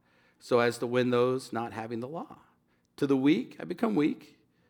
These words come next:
to win the weak. I become all things," catch this, "I become all things to all people, so that by all possible means I might save some. I do all this for the sake of the gospel,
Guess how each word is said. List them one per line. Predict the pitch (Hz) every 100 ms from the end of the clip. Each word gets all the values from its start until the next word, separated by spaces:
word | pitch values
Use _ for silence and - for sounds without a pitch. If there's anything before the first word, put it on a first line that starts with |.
| _ _
to | -
win | 143 160
the | 175
weak. | 302 - - - _ -
I | 127
become | 127 160 135 135 -
all | 175 240 262
things," | - 135 113 170
catch | - - -
this, | - 98 120
"I |
become | 123 - 117 - _
all | 151 175
things | 269 190 160 170 - - _
to | - - 131
all | 190
people, | 240 214 165 85 - - _ _ _ _ _ _
so | - 160
that | 139 131 127
by | 123 120 -
all | 165 185 196
possible | 196 - 180 170 - 170
means | 156 143 139 131
I | 110
might | 117 120 120
save | - 120 107 104 104 -
some. | - 95 60 - _ _ _ _ _
I | 104
do | 107 113
all | 107 127 143
this | 127 127
for | -
the | 92
sake | - - 147 165
of | 180
the |
gospel, | 160 123 95 - -